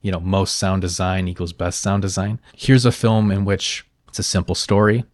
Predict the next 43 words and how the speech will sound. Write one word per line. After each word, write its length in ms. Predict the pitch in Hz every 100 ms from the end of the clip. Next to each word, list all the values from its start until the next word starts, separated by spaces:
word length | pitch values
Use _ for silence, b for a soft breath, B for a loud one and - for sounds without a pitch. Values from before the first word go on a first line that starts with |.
| _ -
It's 140 | -
sort 200 | - 92
of 140 | 87
low 300 | 92 90 90
on 320 | 87 92 87 87
incident. 720 | 104 101 107 104 101 - - _ -
You 100 | 92
know, 140 | 85
there's 180 | 85 85
not 160 | 87
a 40 | 85
lot 140 | 87
of 120 | 82 85 _ _ -
big 240 | 90 87
dramatic 580 | 87 90 90 87 85 -
moments, 600 | 92 98 98 98 - - _ _ _ _
but 580 | 95 90 98 92 92 - b b _ -
I 80 | 95
think 220 | 101 95
the 100 | -
editing 420 | 95 92 101 95
is 400 | 90 85 - - - _ - 95
really 260 | 98 98 92
well 280 | 92 90 87
done. 320 | 107 110 104
I 80 | 92
think 200 | 92 -
the 80 |
sound 300 | - 92 90
design 380 | 87 90 87 87
is 140 | 82 87
really 200 | 87 85
well 200 | 87 85
done. 280 | 90 90
And 160 | 87 90
I 60 | 90
think 280 | 95 87
these 220 | - 92 90
are 60 |
things 400 | 78 92 87 82
that 220 | 85 87
you 180 | 87 87
can 400 | - 90 85 82